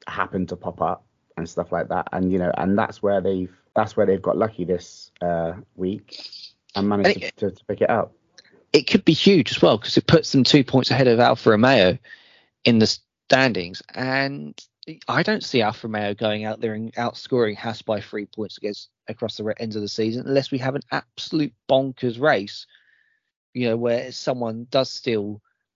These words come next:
Speaker 2: an unlikely point or. But then again, the Alfa Romeo is so uncompetitive. I mean, fancy you put one driver on hard tyres to start the race,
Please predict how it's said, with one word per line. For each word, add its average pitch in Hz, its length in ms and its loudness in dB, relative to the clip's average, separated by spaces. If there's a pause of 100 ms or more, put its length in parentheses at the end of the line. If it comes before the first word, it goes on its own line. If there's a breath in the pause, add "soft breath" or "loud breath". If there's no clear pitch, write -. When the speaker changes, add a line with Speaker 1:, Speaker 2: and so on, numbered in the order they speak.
Speaker 2:
an 117 100 -4
unlikely 110 480 -4
point - 540 -12
or. 104 320 -8
But 135 300 2
then 139 260 -10
again, 151 240 -6
the 143 120 -4
Alfa 147 240 -2
Romeo 135 240 -4
is - 140 -12
so - 380 -2
uncompetitive. 127 800 -4 (840)
I 165 80 0
mean, 170 140 -4
fancy 180 520 -6
you 156 100 -8
put 170 220 -2
one 175 280 -2
driver 160 380 -2
on 147 80 -2
hard 139 300 -4
tyres 127 400 -4
to - 60 -16
start 147 400 -2
the - 100 -16
race, 98 600 -14